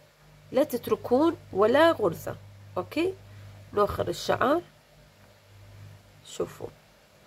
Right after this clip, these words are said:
هاي الغرزة وغرزة اللي مقابلها. أوكي، وأسحب الخيط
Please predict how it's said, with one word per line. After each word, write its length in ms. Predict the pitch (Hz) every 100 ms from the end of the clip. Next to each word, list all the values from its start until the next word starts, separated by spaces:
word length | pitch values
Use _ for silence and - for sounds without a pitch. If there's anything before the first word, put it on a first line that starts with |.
| - - - - - -
هاي 140 | 185
الغرزة 560 | 175 175 202 202 339 392 - -
وغرزة 400 | 165 185 180 175
اللي 180 | 254 294
مقابلها. 640 | 277 - 175 156 160 156 - _ _ - - - _ - - - -
أوكي، 380 | 175 - 339 339 - - - - - -
وأسحب 500 | - - - - 277
الخيط 300 | 277 - -